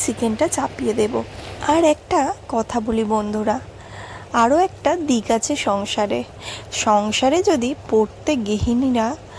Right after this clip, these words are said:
একটু বুদ্ধি খাটিয়ে চলে, তাহলে কিন্তু আর্থিক দিক থেকেও অনেক উন্নতি হয়। কিন্তু অনেক গৃহিণীরা প্ল্যান মাফিক চলে না। একটু প্ল্যান মাফিক, একটু বুদ্ধি খাটিয়ে যদি মাসে তুমি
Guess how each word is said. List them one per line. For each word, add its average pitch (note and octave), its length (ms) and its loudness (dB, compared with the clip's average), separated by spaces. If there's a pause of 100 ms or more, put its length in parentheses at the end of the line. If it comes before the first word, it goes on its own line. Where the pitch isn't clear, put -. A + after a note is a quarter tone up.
(760)
একটু - 200 2 (140)
বুদ্ধি A3+ 360 2
খাটিয়ে C4+ 480 2 (1500)
চলে, C4+ 320 4 (180)
তাহলে A3+ 360 2
কিন্তু C#4 440 -2 (600)
আর্থিক A#3+ 300 -2 (100)
দিক C4 120 -4 (140)
থেকেও D4 320 2 (240)
অনেক A3 200 0 (120)
উন্নতি G3+ 380 -2 (100)
হয়। C4+ 200 0 (720)
কিন্তু F4+ 320 2 (320)
অনেক A3 280 4
গৃহিণীরা D4+ 520 2 (220)
প্ল্যান G#3 320 2
মাফিক C4+ 280 0 (120)
চলে G3 300 4
না। F#3+ 80 2 (160)
একটু C4 240 -4 (120)
প্ল্যান G#3 260 4 (100)
মাফিক, C#4+ 380 -2 (140)
একটু - 180 -12 (180)
বুদ্ধি G#3+ 320 -2
খাটিয়ে D#4 480 2
যদি D#4+ 200 0
মাসে B3+ 440 0
তুমি C#4 320 0